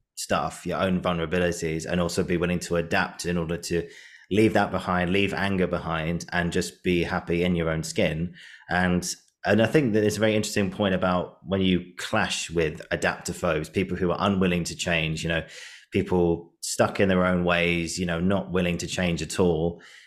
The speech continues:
Um, but again, it is going back to what you're saying there about making sure that you're doing all the right work, making sure you're being open and being,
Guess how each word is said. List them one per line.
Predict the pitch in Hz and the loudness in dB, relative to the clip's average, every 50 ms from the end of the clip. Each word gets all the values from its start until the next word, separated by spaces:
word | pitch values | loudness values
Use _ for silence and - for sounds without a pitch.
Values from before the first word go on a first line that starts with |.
| _ _ _ - | _ _ _ 0
Um, | 87 90 87 87 87 85 85 87 - - - _ _ | 2 4 4 4 4 2 2 0 -2 -4 -10 _ _
but | - 95 90 - - | 0 0 2 2 0
again, | 95 92 92 131 127 104 92 | 0 0 2 2 2 4 2
it | 90 85 | 2 2
is | 78 85 87 | 0 -2 0
going | - 98 92 | 0 0 0
back | 90 92 85 | 0 -2 -2
to | - - | -4 -4
what | 92 85 | -4 -4
you're | 82 87 | -4 -2
saying | - 98 95 92 92 | 0 0 2 2 2
there | 98 95 92 | 2 4 2
about | 90 85 90 90 87 82 82 | 2 2 2 2 0 0 -2
making | 95 98 - 98 | -4 -4 -2 -4
sure | 90 - 95 82 | -4 -2 -2 -2
that | 90 80 80 | -2 -2 2
you're | 92 104 110 113 95 | 4 6 6 6 4
doing | - 95 90 85 82 | 2 0 0 0 -2
all | 85 85 | -4 -4
the | 78 76 | -6 -4
right | 71 78 76 67 - | -4 -4 -4 -4 -4
work, | - 76 69 73 80 - - - - - | -2 -2 0 0 -2 -2 -6 -10 -8 -6
making | 90 87 82 90 | -4 -2 -2 -2
sure | 85 - 90 | 0 0 2
you're | 85 90 110 117 113 | 4 6 6 6 6
being | 95 101 95 90 82 | 6 6 4 4 2
open | 82 82 80 80 - - 85 82 | 2 0 0 -2 -4 -6 -6 -4
and | 82 80 80 | -4 -4 -2
being, | 80 85 82 82 80 76 78 76 - | -2 -2 -2 -2 -2 -4 -6 -10 -12